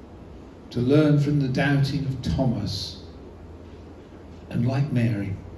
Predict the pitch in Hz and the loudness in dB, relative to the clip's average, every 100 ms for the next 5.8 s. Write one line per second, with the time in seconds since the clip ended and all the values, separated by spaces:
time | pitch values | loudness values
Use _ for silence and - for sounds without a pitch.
0 | - - - - - - - - - - | -16 -18 -18 -18 -18 -18 -18 -18 -18 -20
1 | - - - 156 151 147 143 139 131 - | -20 -12 2 6 6 4 4 4 0 -4
2 | - - - - - - - - - - | -10 -12 -16 -18 -18 -18 -18 -18 -18 -18
3 | - - - - - - - 131 127 117 | -18 -18 -18 -20 -20 -20 -6 4 6 8
4 | 139 156 - - - - 160 151 143 147 | 6 4 2 -6 -4 2 4 6 4 2
5 | 139 135 139 131 - 127 - | 0 2 2 2 0 -2 -4